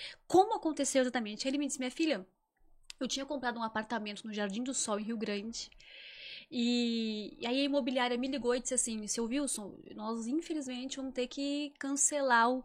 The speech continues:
o negócio do apartamento, porque tá vindo um gerente de uma rede de supermercados pra Rio Grande, e esse gerente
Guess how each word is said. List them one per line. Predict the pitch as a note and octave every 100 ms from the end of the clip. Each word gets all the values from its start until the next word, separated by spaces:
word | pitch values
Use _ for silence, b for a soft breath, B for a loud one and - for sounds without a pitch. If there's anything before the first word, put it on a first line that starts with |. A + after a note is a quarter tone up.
| -
o | B3 B3+
negócio | C4 B3 A3+ A3+
do | A#3+
apartamento, | A3+ A3 C4+ C4+ A#3 C4 - B B B B B -
porque | C4+ - C#4 C4 C4+ C#4+ C#4+
tá | D4+
vindo | A#3+ C#4 C#4 C4+
um | A#3+
gerente | B3 A3+ A#3 A#3
de | G3+
uma | G#3+
rede | G#3+ A3+ B3 G#3
de | G3
supermercados | - A3 A3 A3 G3 F#3+
pra | - F#3
Rio | A#3+
Grande, | B3 C4 D4 A#3 F#3+ - B B B -
e | C4
esse | C4+ C4+ C#4
gerente | C#4+ C4+ C4 C#4 - D4